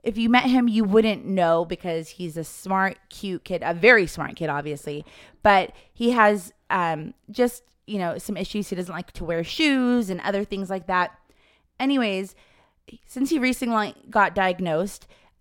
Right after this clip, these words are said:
they haven't really talked about it with him or his older sister. And they wanted to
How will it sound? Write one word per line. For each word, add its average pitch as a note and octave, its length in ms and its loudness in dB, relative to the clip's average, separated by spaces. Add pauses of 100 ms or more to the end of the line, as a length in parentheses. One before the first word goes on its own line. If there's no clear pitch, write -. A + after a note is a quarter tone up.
they A#3+ 100 4
haven't C4 320 2
really A#3+ 340 -2 (120)
talked - 380 2
about G3+ 300 4
it F3 220 0
with F3+ 220 -4
him F#3+ 440 -4
or G#3+ 180 4
his G#3 200 0
older E3+ 340 -4
sister. - 600 -8 (420)
And G#3 520 2
they G#3+ 160 2
wanted A#3 440 2
to G3+ 480 -6